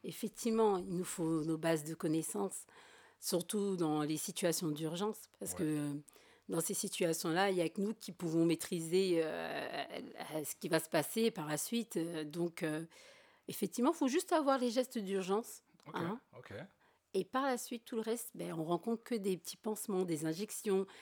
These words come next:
Speaker 1: des
Speaker 2: Ouais.
Speaker 1: petites choses que je peux t'apprendre toi.
Speaker 2: Ok.
Speaker 1: Sauf que maintenant, il faut juste avoir, euh, ben, la connaissance de ce
Speaker 2: Mhm.
Speaker 1: qu'on fait.
Speaker 2: Mhm, mhm,
Speaker 1: Mais
Speaker 2: mhm.
Speaker 1: sinon, tout,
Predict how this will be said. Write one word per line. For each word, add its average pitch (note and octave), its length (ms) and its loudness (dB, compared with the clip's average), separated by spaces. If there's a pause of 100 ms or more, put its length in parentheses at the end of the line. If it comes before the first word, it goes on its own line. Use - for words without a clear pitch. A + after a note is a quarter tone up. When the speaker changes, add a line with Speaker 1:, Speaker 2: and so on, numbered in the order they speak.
(160)
Speaker 1:
des G3 80 2
Speaker 2:
Ouais. G3 60 -4
Speaker 1:
petites C4 180 -2
choses E4 160 -2
que D4 100 -2
je - 80 -6
peux - 140 2
t'apprendre - 400 0
toi. - 340 0 (160)
Speaker 2:
Ok. F#3 180 -6 (120)
Speaker 1:
Sauf A#3 220 4
que A3 100 4
maintenant, F#3 500 6 (160)
il D#3 100 -6
faut F3 180 -4
juste F#3+ 260 -2
avoir, E3+ 460 4
euh, D3+ 240 -2
ben, D#3 160 0
la D#3 100 0
connaissance G3 560 2
de F3+ 80 2
ce A#2 100 0
Speaker 2:
Mhm. C#3+ 60 -6
Speaker 1:
qu'on F3 100 -2
fait. - 320 -8
Speaker 2:
Mhm, G#2 100 -12 (180)
mhm, F#2+ 140 -16
Speaker 1:
Mais F3 180 2
Speaker 2:
mhm. E3 100 2
Speaker 1:
sinon, F3 440 2
tout, F#3 500 -2